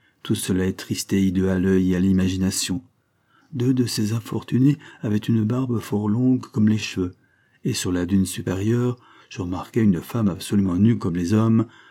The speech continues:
portant sur ses hanches un petit enfant qu'elle retenait, tantôt de la main, tantôt d'une lanière de peau couverte de poils. À côté d'elle, se montrait un vieillard serré au flanc par une ceinture qui passait dans un coquillage couvrant le nombril.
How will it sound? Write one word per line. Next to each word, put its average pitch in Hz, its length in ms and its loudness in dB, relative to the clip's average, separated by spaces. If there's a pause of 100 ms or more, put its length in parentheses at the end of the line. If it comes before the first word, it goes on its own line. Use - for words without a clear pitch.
(100)
portant 131 380 -8
sur - 240 -12
ses 107 160 -2
hanches 123 300 -4
un 92 60 -6
petit 113 420 -6
enfant 120 360 -6
qu'elle 90 160 -6
retenait, 120 480 0 (400)
tantôt 123 360 -2
de 92 120 -4
la 85 120 -4
main, 127 300 2 (360)
tantôt 110 320 0
d'une 92 240 -2
lanière 90 320 0
de 87 120 -2
peau 117 240 -2
couverte 87 440 -6
de 87 120 -2
poils. 90 460 -6 (440)
À 113 120 -10
côté 104 280 -2
d'elle, 98 380 -2 (300)
se - 140 -2
montrait 120 400 0
un 123 100 0
vieillard 101 360 2
serré 110 400 -2
au 113 120 -2
flanc 123 260 -6
par 120 140 -6
une 92 160 -2
ceinture 123 540 0 (280)
qui 131 120 -8
passait 101 360 -4
dans 104 160 0
un 87 80 -6
coquillage 110 580 -4
couvrant 92 320 -4
le 92 120 0
nombril. 90 560 0